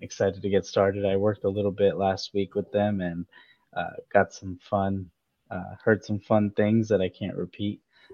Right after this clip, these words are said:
out loud. Uh, but a lot of fun things in store, and I'm just excited to work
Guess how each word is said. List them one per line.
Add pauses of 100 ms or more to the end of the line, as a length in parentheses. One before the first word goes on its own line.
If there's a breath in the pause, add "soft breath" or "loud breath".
(100)
out
loud. (600)
Uh, (120)
but (160)
a
lot
of
fun
things
in
store,
and
I'm
just
excited
to
work